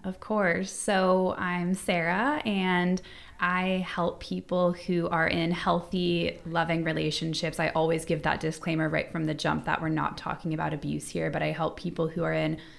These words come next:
healthy, loving relationships, but also who have anxiety that's holding them back. And the reason why I fell into this work is because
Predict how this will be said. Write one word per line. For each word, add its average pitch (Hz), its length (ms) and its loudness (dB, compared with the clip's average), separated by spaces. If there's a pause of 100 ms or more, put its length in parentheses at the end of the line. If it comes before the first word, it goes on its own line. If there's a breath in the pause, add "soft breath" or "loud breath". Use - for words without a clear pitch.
(240 soft breath)
healthy, 185 340 2
loving 170 360 2
relationships, 165 840 0
but 180 160 0
also 165 580 2
who 160 220 -2
have 147 600 4 (360 soft breath)
anxiety 208 640 2
that's 170 200 2
holding 170 340 2
them 160 180 2
back. 147 400 2
And 160 240 0 (420 loud breath)
the 185 80 0
reason 170 420 2
why 156 400 4
I 156 140 2
fell 160 180 -2
into 151 220 0
this 156 240 -2
work 160 240 2
is 160 140 -2
because 151 640 0